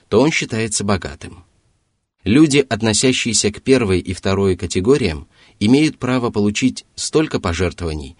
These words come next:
сколько необходимо для того, чтобы они не испытывали никакой нужды. К третьей категории относятся служащие, которые занимаются сбором,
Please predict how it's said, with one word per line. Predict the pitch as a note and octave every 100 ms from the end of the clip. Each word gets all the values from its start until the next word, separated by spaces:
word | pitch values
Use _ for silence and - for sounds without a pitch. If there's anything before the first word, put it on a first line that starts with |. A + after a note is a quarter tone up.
| - -
сколько | - D3 D3
необходимо | C3+ A2 G#2+ G#2 A2+ B2
для | F2+ F2
того, | F2 F#2 C3
чтобы | - G2
они | F#2+ A2+ A#2+ -
не | A2+ A2+
испытывали | G#2 - G#2+ A#2 B2 A#2
никакой | G#2 F2 E2+ - E2
нужды. | D#2+ C2+ C2+ - _ _ _ _ _ _ _
К | - -
третьей | B2 D3+ F#3 C3+
категории | A#2 G2+ F#2 F2 D2+ D2+ -
относятся | F#2+ B2+ C#3 D3+ - C#3+
служащие, | - D#3+ B2+ F#2 - - D2 - _ -
которые | A2 G#2+ A#2+ A2+
занимаются | G2 G#2 G#2 A#2 G#2 -
сбором, | E2 E2 B2+ C#3+ D#2+ -